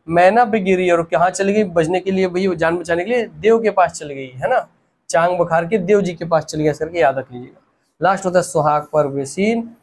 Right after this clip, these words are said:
सोहागपुर बेसिन का आंसर बचा पश्चिमी बघेलखंड का हिस्सा है। तो सोहागपुर बेसिन दोस्तों आपके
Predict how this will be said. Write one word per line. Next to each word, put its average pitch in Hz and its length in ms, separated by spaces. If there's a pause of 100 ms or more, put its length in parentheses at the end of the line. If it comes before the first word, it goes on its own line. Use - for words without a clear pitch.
सोहागपुर 180 400
बेसिन 165 340
का 165 100
आंसर 151 260
बचा 180 320 (400)
पश्चिमी 202 440
बघेलखंड 170 680
का 160 60
हिस्सा 143 320
है। 131 300 (360)
तो 160 40
सोहागपुर 208 640
बेसिन 214 320
दोस्तों 220 280
आपके 214 100